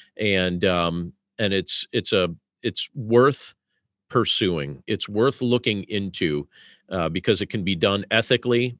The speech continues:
and it can be done in, in a way that, that honors our core convictions and, uh, and it makes it so it's not so much of a focus.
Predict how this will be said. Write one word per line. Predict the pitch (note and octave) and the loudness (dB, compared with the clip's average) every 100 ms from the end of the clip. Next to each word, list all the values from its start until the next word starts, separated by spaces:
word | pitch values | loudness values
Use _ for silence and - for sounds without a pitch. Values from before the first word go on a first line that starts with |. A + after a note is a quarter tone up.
| _ | _
and | G#2+ F2+ | -4 -4
it | |
can | - F2+ | -2 -2
be | F2+ | 0
done | F#2+ F#2 F#2 F#2 | 0 0 -2 -4
in, | G#2+ F#2 F2 F2+ - | -4 -2 -2 -4 -6
in | A2+ | -4
a | F#2+ | -2
way | F2+ F#2+ F#2+ | 2 4 4
that, | E2+ E2 - - - - | 2 -2 -4 -14 -20 -2
that | G#2+ - | 0 2
honors | A2+ A#2 A#2+ A2 | 4 4 4 2
our | G#2 F#2 | 0 0
core | - A#2 G#2 | 0 0 0
convictions | - G2 E2+ F#2 - F2 D#2+ D#2+ - A#2 | -2 -4 0 -2 -2 -4 -4 -6 -6 -4
and, | F#2+ F2 E2+ E2 | -2 0 -2 -2
uh, | F2 D#2+ E2 - | -2 -2 -4 -4
and | G2+ | -6
it | G2 | -2
makes | G#2 G#2 - | 0 0 0
it | F2+ | 0
so | A2 F2+ | 0 0
it's | - | -2
not | G2 G#2+ - | 0 0 0
so | - | -2
much | F2 D#2+ F#2+ | -2 -2 -2
of | D2+ | -6
a | |
focus. | C#2 D#2+ C#2+ C2+ - | -4 -4 -4 -6 -6